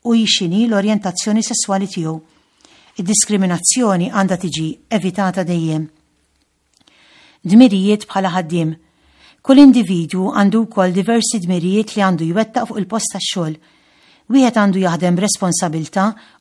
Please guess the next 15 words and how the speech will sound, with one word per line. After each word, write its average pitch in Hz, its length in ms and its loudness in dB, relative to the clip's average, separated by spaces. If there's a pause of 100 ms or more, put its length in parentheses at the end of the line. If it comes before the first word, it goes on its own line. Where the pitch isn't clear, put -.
u 220 80 2
m'għandux 226 460 4
jiskarta 170 580 -2 (100)
jew 175 300 -2
jara 170 320 -2
kif 214 160 -8
se 170 160 -6
jaħli 165 240 -4
l-ħin. 160 260 -2 (960)
Ma 208 140 4
rridux 208 320 2
ninsew 185 400 0
li 180 100 -2
l-ħaddiem 180 540 2 (100)
ikun 180 240 -4